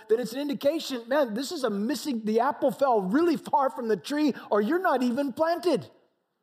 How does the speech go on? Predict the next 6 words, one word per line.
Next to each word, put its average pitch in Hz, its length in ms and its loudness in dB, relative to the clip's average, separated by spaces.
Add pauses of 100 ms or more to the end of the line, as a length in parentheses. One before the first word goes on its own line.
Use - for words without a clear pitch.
(360)
Something's 311 500 0
missing 269 520 -2
if 240 180 -4
you 240 180 0
lack 247 480 0
love. 208 680 0